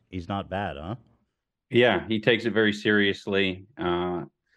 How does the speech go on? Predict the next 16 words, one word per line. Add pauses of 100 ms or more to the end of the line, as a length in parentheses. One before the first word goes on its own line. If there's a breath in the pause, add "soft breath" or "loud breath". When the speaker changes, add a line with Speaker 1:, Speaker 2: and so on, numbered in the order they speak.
(160)
Speaker 2:
I
think
Hundar
was
training
a
lot
with
him,
and
he
was
telling
me,
like,
yeah,